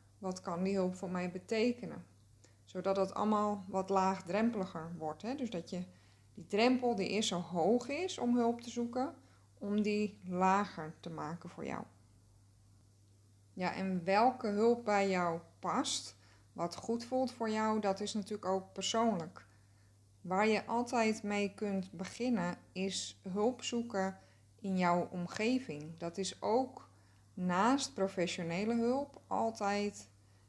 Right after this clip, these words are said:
heel belangrijk, omdat als jij steun hebt, hè, eigenlijk een soort vangnet uit jouw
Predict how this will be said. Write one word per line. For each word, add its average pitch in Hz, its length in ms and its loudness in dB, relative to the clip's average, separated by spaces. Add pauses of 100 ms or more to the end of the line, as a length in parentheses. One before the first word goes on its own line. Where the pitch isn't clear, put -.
(120)
heel 190 200 0
belangrijk, 196 880 2
omdat 185 800 -2
als 185 260 -4
jij 180 400 -2 (380)
steun 220 560 6
hebt, - 280 2
hè, 226 160 4
eigenlijk 196 380 0
een 190 100 -4
soort 185 340 -2
vangnet 233 760 2
uit 185 240 2
jouw 180 340 0